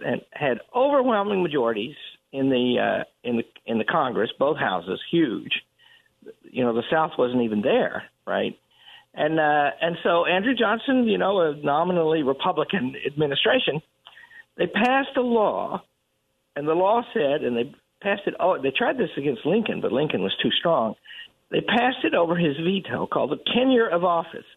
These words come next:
Act. And that means, what, what it said is, if you are confirmed, if you have to be confirmed by the Senate to an appointment by the president,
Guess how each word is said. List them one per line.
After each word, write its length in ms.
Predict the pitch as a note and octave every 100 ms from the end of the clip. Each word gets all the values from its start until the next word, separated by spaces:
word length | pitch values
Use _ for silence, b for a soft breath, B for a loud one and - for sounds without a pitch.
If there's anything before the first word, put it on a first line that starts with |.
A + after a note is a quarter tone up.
| _
Act. 240 | - C#2 - _ _ _ b b _ _ -
And 140 | D#3+
that 180 | G#3+ A#3+
means, 360 | A3+ G3+ G#3 G3 -
what, 220 | C#3+ C#3+
what 140 | D#3+ G3
it 100 | G3+
said 280 | - F#3 -
is, 300 | B2 A2 B2 - -
if 120 | C3+
you 160 | F3+ D#3+
are 300 | D#3+ D3+ - - _
confirmed, 720 | - D3+ - A#3+ B3+ B3+ A#3 F#3
if 140 | E3+
you 60 | G3+
have 160 | A#3
to 80 | -
be 120 | A3
confirmed 600 | E3+ E3+ - G3 G3 G3+
by 100 | E3+
the 120 | C#3+ D3 -
Senate 300 | F#3 B2 -
to 80 | D#3
an 80 |
appointment 420 | B2 - E3+ C3+ C3
by 140 | B2
the 80 | G#2
president, 560 | - F#3 D3+ A2 G#2+